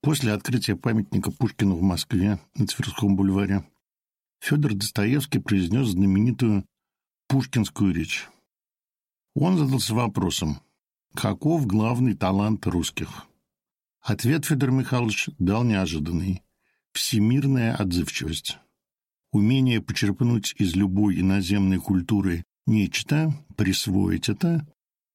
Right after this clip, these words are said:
и развить так, что копия становится не менее интересна, чем подлинник. Для Достоевского творчество Пушкина служило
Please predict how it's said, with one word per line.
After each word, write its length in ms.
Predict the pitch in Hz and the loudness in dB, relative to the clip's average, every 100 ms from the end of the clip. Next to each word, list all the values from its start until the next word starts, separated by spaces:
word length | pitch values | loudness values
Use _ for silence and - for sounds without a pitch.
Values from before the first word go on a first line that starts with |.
| _ | _
и 80 | - | -2
развить 480 | 113 113 98 113 98 | 0 0 2 0 0
так, 240 | 151 156 | -4 -2
что 200 | - - | -4 -4
копия 340 | 104 127 123 123 | -2 -2 0 -2
становится 560 | - 101 107 104 - | 0 0 2 0 0
не 120 | 101 98 | 2 2
менее 320 | 98 98 95 | 4 4 2
интересна, 560 | 90 - 98 120 - | 0 0 0 0 -2
чем 240 | 95 - 95 | -4 -4 -4
подлинник. 560 | - 76 76 80 - - _ _ _ _ _ _ _ | -2 -2 -4 -6 -10 -18 _ _ _ _ _ _ _
Для 120 | 117 117 | -2 0
Достоевского 720 | 117 - 131 175 147 135 123 | -2 0 0 0 0 0 0
творчество 580 | 127 127 131 - - 107 | 0 0 -2 -4 -2 -2
Пушкина 500 | - 160 - 110 95 | 0 -2 0 0 0
служило 580 | - 92 127 135 123 | -2 0 0 0 -2